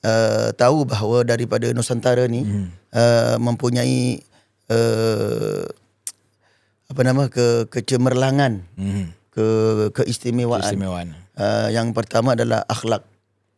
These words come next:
Speaker 2: Mhm.
Speaker 1: Akhlak, eh, eh, pelajar-pelajar daripada Nusantara ni, Masya Allah,
Speaker 2: Mhm.
Speaker 1: baik, adab,
Speaker 2: Mhm.
Speaker 1: dan, eh, juga, eh, hafalan daripada, eh,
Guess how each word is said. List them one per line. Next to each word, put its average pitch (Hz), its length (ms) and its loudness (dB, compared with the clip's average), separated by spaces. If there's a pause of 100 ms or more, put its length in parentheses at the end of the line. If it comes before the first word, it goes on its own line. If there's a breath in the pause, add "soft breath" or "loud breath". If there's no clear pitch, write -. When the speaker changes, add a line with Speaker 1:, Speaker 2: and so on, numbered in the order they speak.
Speaker 2:
Mhm. 101 400 -4
Speaker 1:
Akhlak, 117 400 0
eh, 107 960 -2 (840)
eh, 110 320 -2
pelajar-pelajar 117 680 0
daripada 113 380 -2
Nusantara 113 520 0
ni, 131 340 -2 (160)
Masya 104 320 -2
Allah, 95 240 -6 (500)
Speaker 2:
Mhm. 101 100 -8
Speaker 1:
baik, 110 260 0 (360)
adab, 113 380 0 (240)
Speaker 2:
Mhm. 95 300 -6 (220)
Speaker 1:
dan, 110 280 0 (840 soft breath)
eh, 107 160 -2
juga, 113 320 0 (180)
eh, 107 600 -2
hafalan 120 680 0
daripada, 117 520 -2 (880 soft breath)
eh, 113 280 0